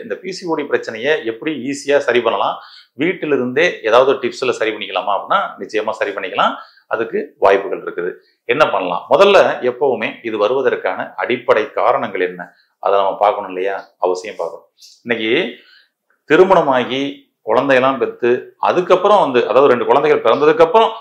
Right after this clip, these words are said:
ஒருத்தருக்கு பி சி ஓ டி அப்படின்னா அங்க வந்து பிரச்சனை இல்லை. ஆனா இன்னைக்கு பதினெட்டு வயசு, பத்தொன்பது வயசு குழந்தைகளுக்கு கூட வந்து பாத்தீங்கன்னா அந்த பி சி O D problem அப்படின்றது வர ஆரம்பிச்சிருக்கு. அப்ப இதுக்கெல்லாம் காரணம் தான் என்னங்க,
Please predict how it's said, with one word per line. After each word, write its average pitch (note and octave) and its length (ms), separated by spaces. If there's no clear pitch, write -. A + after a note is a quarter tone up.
ஒருத்தருக்கு C#3 380
பி C3+ 80
சி B2 160
ஓ G#2+ 80
டி G#2+ 140
அப்படின்னா F#2+ 360
அங்க G#2 200
வந்து G2 260
பிரச்சனை F#2 320
இல்லை. E2+ 180
ஆனா G#3 200
இன்னைக்கு G#2+ 260
பதினெட்டு F#3 440
வயசு, F#3+ 320
பத்தொன்பது D3+ 460
வயசு C3+ 300
குழந்தைகளுக்கு A2 540
கூட C3 180
வந்து A#2+ 200
பாத்தீங்கன்னா A2+ 400
அந்த D#3 120
பி B2 120
சி A#2 140
O A2+ 60
D G2+ 120
problem F#2+ 360
அப்படின்றது F#2+ 400
வர F#2 160
ஆரம்பிச்சிருக்கு. - 460
அப்ப - 160
இதுக்கெல்லாம் F3 460
காரணம் D#3+ 460
தான் D#3+ 120
என்னங்க, G#2 260